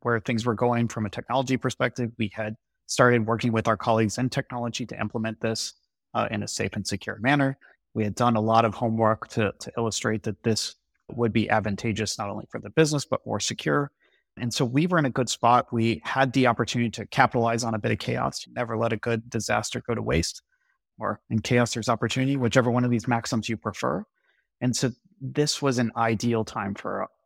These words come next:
for us from a security perspective to really kind of wash away the old and get in with the new and make a bit of a quantum leap there. You know, in our space, and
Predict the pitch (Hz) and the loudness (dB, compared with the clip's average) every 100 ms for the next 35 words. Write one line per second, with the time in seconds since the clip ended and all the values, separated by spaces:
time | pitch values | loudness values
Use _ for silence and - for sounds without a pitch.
0 | - 123 120 101 - 120 - - 131 117 | -2 2 2 2 2 2 2 0 0 0
1 | - - - - 117 - 120 139 143 139 | -4 -6 -8 -4 -4 -2 0 4 4 4
2 | 127 - _ _ _ - 135 110 127 143 | 2 -2 _ _ _ 2 4 6 6 6
3 | 139 123 110 131 98 - - _ 127 127 | 4 4 2 2 2 -2 -18 _ -4 -4
4 | 123 135 127 127 127 117 - 110 117 143 | 0 0 0 -2 -2 -2 0 0 2 2
5 | 147 117 120 120 117 107 110 110 - 120 | 2 2 4 4 4 4 4 2 0 2
6 | 110 110 101 101 - - 107 120 139 160 | 2 2 0 -2 -6 -14 -14 -4 2 4
7 | 143 131 - 127 120 - 123 | 6 4 4 2 0 -2 -4